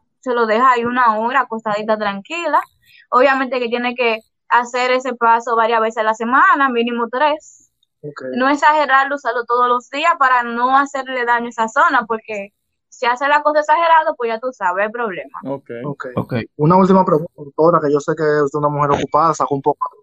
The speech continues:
Speaker 2: de tiempo dentro de su consulta para esta entrevista. Eh, ¿qué hay de cierto? Usted sabe que hay un tema que le preocupa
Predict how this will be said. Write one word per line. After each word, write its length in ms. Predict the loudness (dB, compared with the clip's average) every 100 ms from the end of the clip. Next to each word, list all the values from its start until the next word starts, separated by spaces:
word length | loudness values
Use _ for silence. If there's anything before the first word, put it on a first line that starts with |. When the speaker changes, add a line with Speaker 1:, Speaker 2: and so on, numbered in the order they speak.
| -6
Speaker 2:
de 80 | 0
tiempo 260 | 2 4
dentro 220 | 2 2 -4
de 40 |
su 120 | -4
consulta 560 | -6 -6 0 2 2 0
para 320 | 0 0 -2 -10 _ _ _ _
esta 280 | -4 2 2
entrevista. 760 | 4 4 6 8 6 2 -2 -4 _ -20 _ _
Eh, 480 | 4 6 6 4 0 -14 _ _ _ _ _
¿qué 120 | -2
hay 140 | 2 4
de 100 | 4
cierto? 320 | 4 2 2
Usted 100 | -2
sabe 180 | 0 2
que 100 | 4
hay 100 | 4
un 100 | 4
tema 380 | 4 2 2 -2
que 640 | -2 0 2 2 2 0 -2 -8 _ -6
le 220 | -4 0
preocupa 580 | -2 4 6 6 0